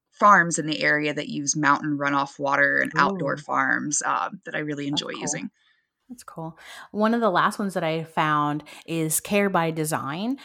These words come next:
Speaker 2: because as we've said a few times during this episode, an issue is the waste, all the packaging and everything like that. So Care by Design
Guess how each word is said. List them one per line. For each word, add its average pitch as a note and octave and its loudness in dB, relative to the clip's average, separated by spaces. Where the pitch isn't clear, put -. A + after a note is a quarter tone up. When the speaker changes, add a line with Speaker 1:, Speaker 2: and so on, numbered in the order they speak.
Speaker 2:
because F3 -2
as E3+ -2
we've G3+ 0
said F3+ 2
a E3+ 0
few F3+ -4
times D#3+ 0
during D#3+ 2
this D3+ -4
episode, D3+ -2
an D#3+ -6
issue E3+ 2
is D#3 -2
the D3+ 0
waste, E3 -2
all D#3+ 4
the E3 0
packaging D3+ -2
and D3 -2
everything D#3 -2
like D3+ -4
that. C#3 0
So E3 -4
Care A3+ 0
by G#3 4
Design E3+ 4